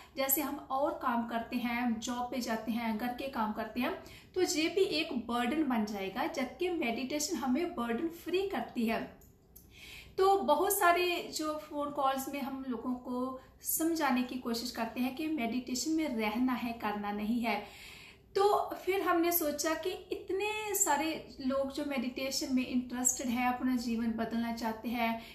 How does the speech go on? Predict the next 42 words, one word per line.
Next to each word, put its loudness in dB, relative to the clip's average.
कितनी 0
problem 2
है 0
इस -4
दुनिया 0
में, -2
Diabetes 0
है, 0
blood -2
pressure -6
है, 0
stress -4
है, 0
depression -2
है। 0
Depression 2
की 2
प्रॉब्लम 0
तो -6
इतनी 0
ज़्यादा 0
है 2
ना 2
कि, -4
और 4
आने 6
वाले 2
समय 0
में 2
सोच -2
लो -6
कि -4
पाँच 0
में 0
से -2
तीन 2
लोग 0
डिप्रेस-, 0
depression -4
का -6
शिकार -2
होंगे। -2